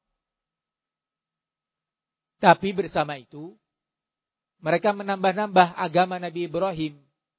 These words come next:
dengan tradisi. Yang pertama disebutkan di situ,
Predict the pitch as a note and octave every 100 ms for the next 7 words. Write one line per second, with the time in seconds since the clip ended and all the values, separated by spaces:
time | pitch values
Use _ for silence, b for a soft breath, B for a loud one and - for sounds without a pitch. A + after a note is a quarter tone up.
0 | _ - D3+ F3 F3 D#3 F3+ E3+ F#3 -
1 | D#3 B2 _ _ _ _ _ _ _ -
2 | D#3 F3 E3+ G3 G3 F#3 F3+ E3+ G3+ A3
3 | F#3 F3+ - F3 G#3 G#3+